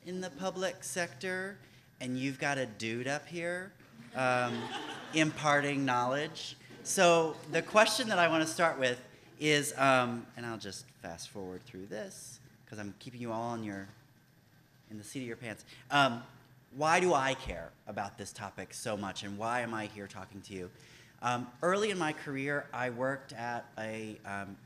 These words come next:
private elite women's college here in New York City.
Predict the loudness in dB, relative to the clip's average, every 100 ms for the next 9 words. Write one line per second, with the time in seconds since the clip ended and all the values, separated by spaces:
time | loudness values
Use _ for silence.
0 | -20 -20 -6 -2 -2 -2 -4 -6 -6 -4
1 | -4 -6 -6 -6 -8 -10 -8 -8 -8 -12
2 | -16 -12 -8 -8 -8 -8 -6 -8 -10 -12
3 | -10 -8 -10